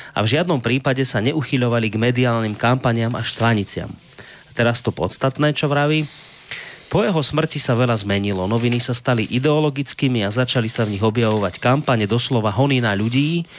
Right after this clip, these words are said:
ktorí nezapadali do abstraktného a ideologického rámca predstav nového šéfredaktora. V sme odrazu boli protežovaní určití politici a iní boli na čiernej listine a rovnako to bolo napríklad s určitými podnikateľmi.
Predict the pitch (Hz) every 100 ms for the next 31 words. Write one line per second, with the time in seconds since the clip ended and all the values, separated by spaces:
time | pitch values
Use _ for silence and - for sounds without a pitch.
0 | - - - - 202 202 180 - 143 170
1 | 160 127 117 120 123 113 120 - - 151
2 | - - 135 135 95 117 127 117 110 113
3 | - 98 87 92 120 120 110 139 135 -
4 | 123 117 135 131 117 92 87 85 - 98
5 | 95 95 92 92 - 95 95 - - -
6 | - - - - - - - - 196 254
7 | 175 165 151 147 151 135 123 - - 135
8 | 147 135 139 139 123 127 147 - 135 123
9 | 147 147 147 147 151 - 160 156 - 113
10 | 139 139 127 127 120 113 - 113 101 92
11 | 90 170 - 170 131 104 135 202 175 -
12 | - 110 131 131 123 123 123 113 117 117
13 | 131 123 120 123 139 104 98 90 - 80